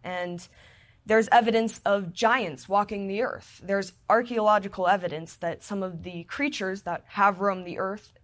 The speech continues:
that have been in Genesis, there's archeolo-, archeolo-, huh, archaeological, didn't say that right either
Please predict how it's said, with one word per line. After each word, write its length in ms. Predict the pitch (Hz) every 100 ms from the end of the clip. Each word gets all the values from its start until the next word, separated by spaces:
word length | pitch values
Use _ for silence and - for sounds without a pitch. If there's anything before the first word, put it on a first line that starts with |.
| 180 -
that 160 | 170
have 160 | 180 175
been 260 | 175 175 175 - - _
in 180 | 196 180
Genesis, 720 | 190 254 196 - 175 214 - - _ _ _
there's 300 | - 233 247
archeolo-, 560 | 226 226 214 202 196 - - - -
archeolo-, 760 | 220 254 269 240 220 214 208 - _ _
huh, 320 | - 226 226 170 _ _ -
archaeological, 1120 | 262 294 311 269 254 240 214 208 208 190 196 _ _ _ _ _ _ 208
didn't 400 | 233 226 240 233
say 220 | - 233
that 240 | 214 208
right 180 | 214 208
either 340 | 202 185 185